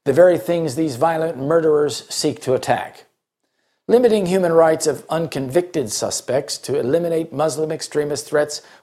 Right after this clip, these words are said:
will have implications for other religions too.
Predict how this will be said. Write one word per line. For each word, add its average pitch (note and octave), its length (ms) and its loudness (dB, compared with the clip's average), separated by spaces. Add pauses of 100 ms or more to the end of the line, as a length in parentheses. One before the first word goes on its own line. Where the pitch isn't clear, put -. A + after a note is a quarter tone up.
will D3+ 140 2
have D3+ 180 -2
implications D3 1000 -2
for - 160 -4
other C#3+ 200 2
religions B2+ 520 0
too. - 360 -4